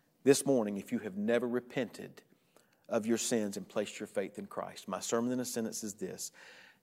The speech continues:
Don't be foolish and continue in your rejection of God, but rather humble yourself before him in repentance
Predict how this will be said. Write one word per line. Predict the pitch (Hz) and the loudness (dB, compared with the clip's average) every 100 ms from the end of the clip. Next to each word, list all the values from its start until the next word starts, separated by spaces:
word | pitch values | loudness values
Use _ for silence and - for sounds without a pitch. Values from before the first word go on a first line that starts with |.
| 123 | 4
Don't | 143 147 | 6 6
be | 123 | 0
foolish | 110 104 107 113 117 - - - _ _ _ _ _ _ _ _ _ _ - - - - | -2 -2 -4 -4 -6 -10 -14 -18 _ _ _ _ _ _ _ _ _ _ -20 -20 -20 -6
and | - 120 | -2 0
continue | - 120 - 160 151 147 143 | 2 2 4 4 6 6 6
in | 123 | 4
your | 117 | 2
rejection | 113 104 117 113 - 107 | -2 2 2 2 -2 -6
of | 95 | -4
God, | 101 104 110 113 - _ _ _ _ _ _ _ _ _ _ _ _ _ _ - | 0 0 0 -6 -14 _ _ _ _ _ _ _ _ _ _ _ _ _ _ -6
but | 113 | 8
rather | 131 151 131 110 110 - - - _ - - - - | 12 12 12 8 2 -4 -20 -20 _ -20 -20 -20 -12
humble | - 160 175 190 185 | 6 6 10 8 8
yourself | 170 165 - 156 147 139 - - - _ _ - | 4 2 6 10 10 8 -2 -18 -20 _ _ 2
before | 131 - 151 156 | 2 6 8 8
him | 139 135 131 | 8 6 6
in | 123 | 4
repentance | 113 - 113 - 107 - - | 2 0 -2 -2 -10 -8 -8